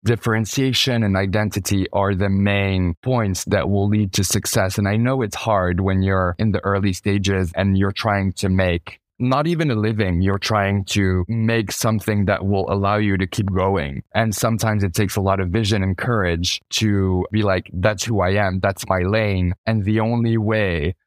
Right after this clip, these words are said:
I'm going to make it out of this very crowded market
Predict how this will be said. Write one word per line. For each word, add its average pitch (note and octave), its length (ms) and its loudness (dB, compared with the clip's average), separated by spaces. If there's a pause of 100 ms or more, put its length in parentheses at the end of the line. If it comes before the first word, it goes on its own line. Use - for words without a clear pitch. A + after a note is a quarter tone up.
I'm G#2 180 0
going G2 380 2
to F2 460 0
make G#2+ 380 0
it G2+ 160 -2
out A#2 400 0
of F2+ 180 -2
this - 420 -2 (120)
very G2 400 0
crowded F#2+ 340 -2
market G2 460 0